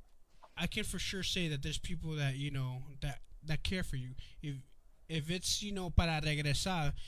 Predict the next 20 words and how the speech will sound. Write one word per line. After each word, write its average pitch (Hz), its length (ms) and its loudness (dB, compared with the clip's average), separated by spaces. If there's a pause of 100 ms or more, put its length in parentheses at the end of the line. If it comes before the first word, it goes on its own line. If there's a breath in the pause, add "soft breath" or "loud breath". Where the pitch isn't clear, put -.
(200 loud breath)
meaning, 170 320 0
you 160 140 -2
know, 156 100 -2
you 151 200 -4
interacted 156 720 2
with 131 100 0
someone 131 260 -2
in 127 100 -2
the 120 80 -4
church. - 420 -6 (360)
So 160 200 -2
meaning 165 380 0
that 143 180 0
the 147 80 2
pastor 170 420 6
could 139 180 -2
be 135 100 2
praying 135 280 2
for 135 160 -4
you, 131 260 -2